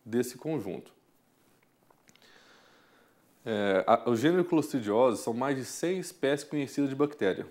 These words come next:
todos do gênero Clostridium, das quais sete a oito de interesse veterinário, todas causadoras de doença grave, que geralmente culminam com a morte do animal. Dentro desse conjunto, são várias doenças, é, eu tenho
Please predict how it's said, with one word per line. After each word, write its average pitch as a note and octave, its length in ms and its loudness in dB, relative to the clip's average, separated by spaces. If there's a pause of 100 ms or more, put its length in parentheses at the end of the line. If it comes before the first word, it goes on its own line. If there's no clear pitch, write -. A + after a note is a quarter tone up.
(120)
todos D#3 280 2
do D3+ 160 2
gênero B2+ 200 2
Clostridium, C3+ 680 -4 (640)
das E3 160 2
quais E3+ 320 4
sete F#3 580 2
a C#3+ 60 4
oito C#3+ 340 2
de D#3 60 -6
interesse C3+ 280 -2
veterinário, C3 540 -2 (400)
todas F#3 380 4
causadoras C#3+ 720 2
de C#3+ 60 -4
doença B2+ 420 0
grave, A2 500 4 (380)
que A#2 200 -6
geralmente C3 600 2
culminam C#3+ 680 -4
com D3 160 -6
a D#3+ 60 4
morte A2 320 2
do B2 80 -2
animal. C3 400 -2 (720)
Dentro C#3 280 4
desse B2 180 4
conjunto, D#3+ 480 2
são A#2+ 140 0
várias G#2 260 6
doenças, D3+ 560 0 (1300)
é, G#2 320 4
eu A#2 140 4
tenho G2 360 2